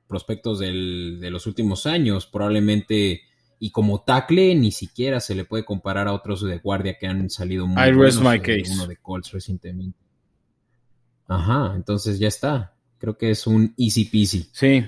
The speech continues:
Speaker 2: y luego pasamos con el pick número seis a Miami, donde le urgen,
Speaker 1: Ujú.
Speaker 2: le urgen armas a,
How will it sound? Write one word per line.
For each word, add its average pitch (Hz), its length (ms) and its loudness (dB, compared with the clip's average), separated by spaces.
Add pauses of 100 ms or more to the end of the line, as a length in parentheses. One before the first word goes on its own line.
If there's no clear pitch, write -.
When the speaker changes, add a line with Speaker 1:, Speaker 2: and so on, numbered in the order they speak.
(140)
Speaker 2:
y - 60 -4
luego 135 260 4
pasamos 151 540 4
con 123 220 0
el 113 180 -2
pick 156 380 2
número 156 420 4
seis 143 420 2
a 117 100 -4
Miami, 151 800 2 (840)
donde 117 880 2 (240)
le 135 260 6
urgen, 135 520 8
Speaker 1:
Ujú. 92 260 -10 (240)
Speaker 2:
le 160 180 2
urgen 165 500 4
armas 117 720 -2 (1400)
a, 120 220 -2